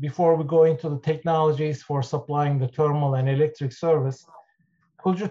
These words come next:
tell us about the thermal and electric energy needs at the Princeton campus? Like, what kind of uses do you have? What are the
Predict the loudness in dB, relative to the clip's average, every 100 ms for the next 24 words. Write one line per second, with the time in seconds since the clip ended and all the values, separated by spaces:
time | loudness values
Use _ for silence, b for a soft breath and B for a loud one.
0 | -4 2 4 4 2 0 2 2 2 2
1 | 2 0 _ _ _ 2 2 4 2 0
2 | -4 -6 -4 0 0 0 -4 -6 -10 -10
3 | -20 -12 -2 0 0 -2 -2 -2 -2 -4
4 | -4 -6 -6 -8 -6 -6 -6 -8 -8 -4
5 | -4 -4 -8 -8 -6 -8 -8 -6 -4 -2
6 | -2 0 -2 -2 -2 -2 -4 -8 -8 -4
7 | 0 0 0 0 2 4 4 4 2